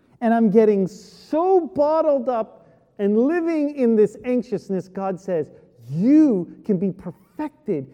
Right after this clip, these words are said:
if you will trust what I've said."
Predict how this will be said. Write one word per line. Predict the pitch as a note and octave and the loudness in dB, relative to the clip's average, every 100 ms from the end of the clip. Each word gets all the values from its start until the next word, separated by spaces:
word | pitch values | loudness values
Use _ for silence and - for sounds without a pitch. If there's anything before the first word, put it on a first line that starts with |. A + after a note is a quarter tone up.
| - | -8
if | G#3 - | -6 -4
you | G#3 | -4
will | F3+ - | -4 -8
trust | - - D#4 C#4+ - _ - | -14 -8 -6 -8 -12 _ -10
what | G#3 G3+ | -8 -6
I've | F3 D#3+ | -8 -8
said." | - - F3 A2+ | -10 -12 -12 -12